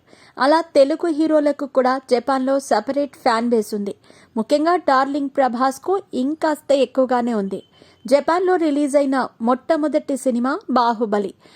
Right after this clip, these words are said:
ఆ తర్వాత చాలా సినిమాలు జపాన్లో రిలీజ్ అయ్యాయి. తాజాగా ఆ లిస్టులోనే కల్కి టూ ఎయిట్ నైన్ ఎయిట్ ఏడీ కూడా చేరబోతోంది. పాన్ ఇండియా స్టార్ ప్రభాస్, దీపికా పదుకునే హీరో హీరోయిన్స్‌గా నాగ్ అశ్విన్ దర్శకత్వంలో తెరకెక్కిన చిత్రం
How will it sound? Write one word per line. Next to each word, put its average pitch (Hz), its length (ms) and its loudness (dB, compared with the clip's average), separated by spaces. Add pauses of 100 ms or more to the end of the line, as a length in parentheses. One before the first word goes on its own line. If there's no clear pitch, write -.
(140)
ఆ 247 100 0
తర్వాత 294 520 0
చాలా 339 400 0
సినిమాలు 269 460 -2
జపాన్లో 254 500 0
రిలీజ్ 226 380 0
అయ్యాయి. 196 320 -4 (400)
తాజాగా 320 420 0
ఆ 302 140 2
లిస్టులోనే 277 680 -2 (100)
కల్కి 269 420 0
టూ 277 120 -2
ఎయిట్ 277 280 0
నైన్ 240 240 -2
ఎయిట్ 254 220 -2
ఏడీ 226 280 0
కూడా 220 300 0 (120)
చేరబోతోంది. 208 680 -4 (480)
పాన్ 311 180 0
ఇండియా 349 280 0
స్టార్ 302 400 -2
ప్రభాస్, 254 420 0
దీపికా 269 520 -4
పదుకునే 240 560 -4
హీరో 254 280 0
హీరోయిన్స్‌గా 262 760 0 (400)
నాగ్ 285 300 0
అశ్విన్ 294 360 -4
దర్శకత్వంలో 269 680 -2
తెరకెక్కిన 240 540 -4
చిత్రం 247 500 -4